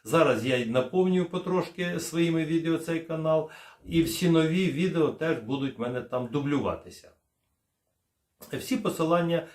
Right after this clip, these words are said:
знаходяться під відео. Е, останнім часом ми почали волонтерський проєкт, волонтерську співпрацю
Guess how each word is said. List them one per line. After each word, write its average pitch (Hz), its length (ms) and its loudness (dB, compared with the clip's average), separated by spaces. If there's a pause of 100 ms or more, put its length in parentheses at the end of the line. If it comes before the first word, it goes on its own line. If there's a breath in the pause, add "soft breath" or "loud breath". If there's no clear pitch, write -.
(200 loud breath)
знаходяться 131 600 -2
під 110 240 -10
відео. 82 320 -10 (1200 soft breath)
Е, 135 320 0 (1080 loud breath)
останнім 156 460 0
часом 123 360 -2
ми 139 80 0
почали 117 420 0
волонтерський 113 600 -2
проєкт, 104 460 -4
волонтерську 120 580 -4
співпрацю 104 760 -8